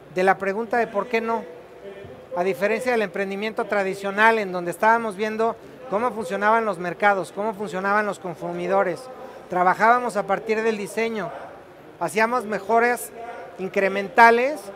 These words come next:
que nos permitían a-, abarcar ciertos gaps de mercado.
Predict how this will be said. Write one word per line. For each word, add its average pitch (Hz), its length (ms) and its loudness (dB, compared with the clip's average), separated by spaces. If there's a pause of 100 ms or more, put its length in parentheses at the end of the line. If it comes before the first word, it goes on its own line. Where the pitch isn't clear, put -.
(220)
que 190 100 -2
nos 196 160 -4
permitían 240 800 -2
a-, 196 300 0
abarcar 185 460 2
ciertos 220 400 -2
gaps 202 260 0
de 220 100 -6
mercado. 196 600 0